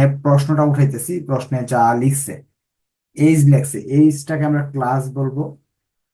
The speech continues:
আর ইয়েটাকে বলবো হলো ফ্রিকোয়েন্সি। ফ্রিকোয়েন্সি দেওয়া আছে ষোলো থেকে বিশ, আমি শুধু প্রশ্ন উঠাইতেছি, একুশ থেকে পঁচিশ,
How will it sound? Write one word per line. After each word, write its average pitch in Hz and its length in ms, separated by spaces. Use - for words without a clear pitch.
আর 127 420
ইয়েটাকে 143 400
বলবো 135 300
হলো 131 280
ফ্রিকোয়েন্সি। 139 680
ফ্রিকোয়েন্সি 139 440
দেওয়া 135 180
আছে - 420
ষোলো 147 380
থেকে 135 240
বিশ, 135 760
আমি 151 220
শুধু 151 360
প্রশ্ন 151 300
উঠাইতেছি, 139 400
একুশ 143 380
থেকে 143 200
পঁচিশ, 143 580